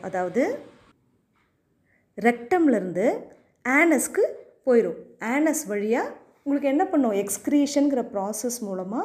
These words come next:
அந்த வேஸ்ட்டு வெளியேறிடும். ஓகே? இப்போ புரியுதா? எப்படி வந்து சாப்பாடு வந்து உங்களுக்கு டைஜஸ்ட் ஆகுது, எப்படி வெளியேறுது அப்படிங்கிறது.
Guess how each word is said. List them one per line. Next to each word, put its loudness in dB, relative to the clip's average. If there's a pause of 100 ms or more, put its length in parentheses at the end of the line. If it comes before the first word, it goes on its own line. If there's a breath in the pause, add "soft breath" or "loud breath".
(360 soft breath)
அந்த 0
வேஸ்ட்டு 4
வெளியேறிடும். 0 (640)
ஓகே? -2 (380)
இப்போ -8
புரியுதா? 2 (640)
எப்படி 2
வந்து 0
சாப்பாடு -2
வந்து -4 (100)
உங்களுக்கு 0
டைஜஸ்ட் 0
ஆகுது, -4
எப்படி 4
வெளியேறுது 4
அப்படிங்கிறது. -4